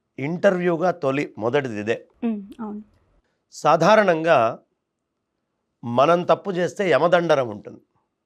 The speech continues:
Speaker 1: కానీ సన్యాసులు గనక పతితులైతే వాళ్ళకి వరుణదండన అని ఒక శిక్ష ఉంటుందమ్మా. వరుణదండన.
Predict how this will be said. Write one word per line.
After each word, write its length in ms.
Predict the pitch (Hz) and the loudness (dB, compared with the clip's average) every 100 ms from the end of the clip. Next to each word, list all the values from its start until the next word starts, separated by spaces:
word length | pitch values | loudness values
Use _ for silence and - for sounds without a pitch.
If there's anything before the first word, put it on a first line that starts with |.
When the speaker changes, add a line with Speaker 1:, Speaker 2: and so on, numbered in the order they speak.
| _ _ _ _ _ _ _ _ _ _ _ _ _ _ | _ _ _ _ _ _ _ _ _ _ _ _ _ _
Speaker 1:
కానీ 440 | 165 196 214 165 170 | 2 4 6 2 0
సన్యాసులు 960 | - 143 170 196 208 220 226 202 214 | -4 -4 -2 2 6 8 6 4 0
గనక 300 | 202 202 202 | 2 0 0
పతితులైతే 1000 | 190 175 175 - 156 131 - 131 104 - _ _ _ _ _ _ _ _ | 2 2 0 -4 0 0 0 -2 -2 -6 _ _ _ _ _ _ _ _
వాళ్ళకి 440 | 135 156 180 175 160 | -2 0 0 -4 -4
వరుణదండన 960 | 110 127 165 196 190 160 156 143 131 | 0 0 2 2 4 4 4 4 6
అని 400 | 113 113 107 156 | 4 2 0 -2
ఒక 120 | 175 | -6
శిక్ష 380 | 120 - - - | -12 -16 -16 -16
ఉంటుందమ్మా. 540 | 95 98 _ 90 104 _ _ _ _ _ _ _ _ _ _ | -18 _ _ -20 _ _ _ _ _ _ _ _ _ _ _
వరుణదండన. 880 | 117 113 135 151 170 120 104 92 | -6 -4 -4 -4 -2 -2 -2 -6